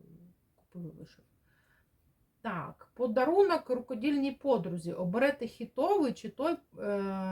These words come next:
якого ніхто не чув, не бачив. М.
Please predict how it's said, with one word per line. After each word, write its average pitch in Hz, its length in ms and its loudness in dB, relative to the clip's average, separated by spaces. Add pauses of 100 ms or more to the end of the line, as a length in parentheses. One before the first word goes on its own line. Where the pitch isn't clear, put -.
(140)
якого 233 440 0 (120)
ніхто 208 400 -2
не 220 160 0
чув, 214 200 -6
не 208 120 -2
бачив. - 420 -8 (580)
М. 196 540 -2